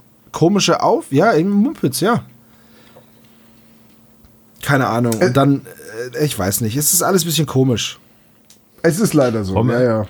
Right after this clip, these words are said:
Speaker 1: Und jetzt kommen wir
Speaker 3: Wollen wir
Speaker 1: auf
Speaker 3: einmal ganz kurz
Speaker 1: Ja.
Speaker 3: eben das zusammenfassen, wie es, äh, da, zu dieser Kuckucksuhr kam?
Speaker 2: Ja, fass das bitte mal zusammen.
Speaker 1: Ich, ich wollte gerade sagen, wir müssen auch mal ganz kurz scha-, schauen, wer jetzt alles da ist und wer wer ist und was die alle machen.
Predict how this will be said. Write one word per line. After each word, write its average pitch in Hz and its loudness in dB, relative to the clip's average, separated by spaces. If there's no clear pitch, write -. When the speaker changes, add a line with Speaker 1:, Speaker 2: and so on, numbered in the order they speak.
Speaker 1:
Und 151 0
jetzt 190 0
kommen 196 -2
wir 185 2
Speaker 3:
Wollen 180 2
wir 117 4
Speaker 1:
auf 127 2
Speaker 3:
einmal 139 0
ganz 147 -2
kurz - -2
Speaker 1:
Ja. 120 -4
Speaker 3:
eben 135 2
das 131 0
zusammenfassen, 143 0
wie 139 -4
es, - -10
äh, 127 -6
da, 120 2
zu - -10
dieser 123 2
Kuckucksuhr 160 0
kam? 170 2
Speaker 2:
Ja, 160 4
fass 185 -2
das 160 -4
bitte 151 0
mal 139 0
zusammen. 95 -4
Speaker 1:
Ich, - -8
ich - -6
wollte 135 0
gerade 139 2
sagen, 120 2
wir 123 0
müssen 143 0
auch 143 0
mal 143 2
ganz 143 2
kurz - 0
scha-, 131 -4
schauen, 139 0
wer 135 2
jetzt 147 0
alles 127 -4
da 135 0
ist 127 -4
und 117 -6
wer 131 2
wer 143 4
ist 123 -4
und 120 -8
was 127 -6
die - -8
alle 113 -6
machen. 104 -8